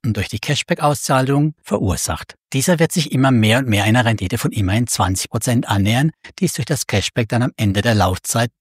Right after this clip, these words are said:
unterm Strich dann trotzdem geben sollte. Die Kredite laufen nämlich zum Teil gar nicht so furchtbar lange.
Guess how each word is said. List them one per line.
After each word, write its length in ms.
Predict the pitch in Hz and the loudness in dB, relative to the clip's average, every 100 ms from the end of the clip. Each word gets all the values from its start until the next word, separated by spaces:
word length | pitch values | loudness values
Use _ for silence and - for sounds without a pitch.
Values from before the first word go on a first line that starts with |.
| - | -8
unterm 340 | - 113 117 127 | -2 0 0 -2
Strich 360 | - - 98 | -4 -2 -2
dann 220 | - 117 120 | -2 -4 -2
trotzdem 540 | - 85 - 107 123 | -4 -4 -4 -4 -2
geben 300 | - 95 85 | -2 -2 -2
sollte. 480 | 82 87 78 - 87 - - | -2 -4 -4 -4 -6 -8 -6
Die 80 | 147 | -4
Kredite 400 | - - - 127 | -2 -2 0 2
laufen 480 | 107 87 90 - 135 | 2 2 -2 0 0
nämlich 300 | 147 156 156 - | 2 2 0 -6
zum 220 | - 165 | -4 -4
Teil 320 | - - 98 110 - | -4 -2 0 -2 -4
gar 220 | 82 82 | -2 0
nicht 180 | 110 - | -2 -4
so 120 | 160 | -6
furchtbar 520 | - 95 87 - 120 | -2 0 -2 0 0
lange. 340 | 123 85 80 | 2 2 -2